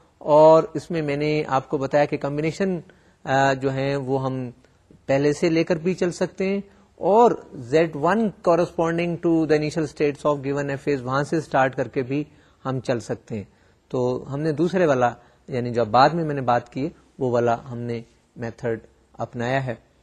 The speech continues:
اور مجھے امید ہے کہ آپ اپنے طور پر بھی کوشش کریں گے اس کو چیک کرنے کی۔ ایک بات، آ، میں بتاتا چلوں کہ how to check whether this is exactly the F A except in intersection of two languages۔ اب basically اس کا بڑا سمپل سا میتھڈ ہے،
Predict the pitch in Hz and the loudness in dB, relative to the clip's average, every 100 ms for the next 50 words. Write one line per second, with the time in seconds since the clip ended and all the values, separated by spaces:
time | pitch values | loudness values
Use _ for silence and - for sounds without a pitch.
0 | _ _ _ _ - 127 127 127 - - | _ _ _ _ -2 2 4 2 -4 -14
1 | 135 123 139 131 151 165 165 151 139 131 | -8 -2 -2 -2 -4 -2 2 2 0 -2
2 | 196 226 202 - 185 151 165 - _ - | 0 6 6 6 2 0 -4 -6 _ -8
3 | 151 - 165 - 151 151 151 151 147 143 | -6 -4 -6 -2 -2 -2 -2 0 0 -4
4 | - 147 - 151 - 147 151 147 156 147 | -4 -4 -2 -2 0 -2 -4 -4 -4 -4
5 | _ _ _ - 175 156 147 143 - 139 | _ _ _ -2 0 4 4 4 0 0
6 | 131 127 123 131 120 139 156 143 147 - | 2 0 0 0 -2 -2 -2 -4 -6 -12
7 | _ _ - 151 151 151 151 185 208 220 | _ _ -2 2 2 0 2 2 2 -2
8 | - 202 - 147 139 147 160 151 139 135 | 2 2 2 -2 -2 0 0 0 -2 -6
9 | 151 160 147 135 123 - 127 170 175 151 | -4 -4 -4 -6 -10 -8 -2 -2 -2 0
10 | 135 127 - 139 117 - _ - 135 - | 0 0 0 -2 -2 -8 _ -10 -8 -2
11 | 139 - 143 131 127 - 135 - 135 127 | -2 -2 -6 -4 -6 -8 -8 -6 -8 -4
12 | 139 123 123 123 110 107 - _ _ _ | -2 -2 -2 -4 -4 -8 -10 _ _ _
13 | 147 131 151 - 190 185 175 175 156 - | -2 0 0 -2 -2 0 0 -2 -6 -4
14 | 151 147 - 156 165 160 147 127 123 170 | -2 -2 -2 -6 -6 -6 -6 -6 -2 0
15 | 156 | 0